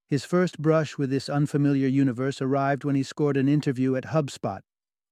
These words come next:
a software startup nestled in Cambridge, Massachusetts.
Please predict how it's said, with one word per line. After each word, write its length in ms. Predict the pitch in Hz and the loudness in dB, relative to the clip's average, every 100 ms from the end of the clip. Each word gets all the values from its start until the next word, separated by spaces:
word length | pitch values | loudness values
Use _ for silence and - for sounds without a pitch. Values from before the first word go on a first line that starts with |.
| _ | _
a 60 | 139 | -6
software 480 | - 170 165 147 | 2 2 2 -2
startup 460 | 127 - 131 123 131 - | -2 -2 -2 0 -4 0
nestled 360 | 143 135 143 | 0 0 -2
in 160 | 123 123 | -2 -4
Cambridge, 580 | - 151 151 139 143 - | 0 2 2 0 -4 -4
Massachusetts. 920 | 135 127 - 117 143 123 127 - - | -6 -4 -6 -2 -2 0 -4 -8 -16